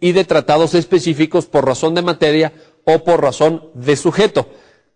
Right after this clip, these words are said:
Eh, los primeros ya los mencioné, los segundos,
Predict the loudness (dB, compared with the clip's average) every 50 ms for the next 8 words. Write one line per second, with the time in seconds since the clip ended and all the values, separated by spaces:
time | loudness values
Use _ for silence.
0 | _ _ -4 -4 -4 -2 -2 0 0 0 0 0 0 0 0 0 0 2 2 2
1 | 2 2 0 -2 -2 -2 -2 -2 -2 -2 -2 -4 -6 -6 -4 -4 -4 -2 -2 -2
2 | 0 2 2 2 2 0 0 -2 -4